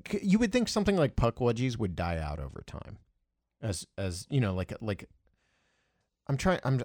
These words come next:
I struggle to think of other, like, um, cryptids or folklore in other parts of the country that are that bizarre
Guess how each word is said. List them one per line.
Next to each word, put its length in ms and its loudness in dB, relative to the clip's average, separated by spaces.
I 80 2
struggle 440 0
to 140 -2
think 300 -2
of 220 -2
other, 540 0
like, 340 -8
um, 420 -6
cryptids 720 0
or 680 -2
folklore 720 -2
in 240 -2
other 140 -4
parts 280 -6
of 60 -14
the 60 -14
country 460 -8
that 160 -8
are 320 -6
that 380 -4
bizarre 720 -4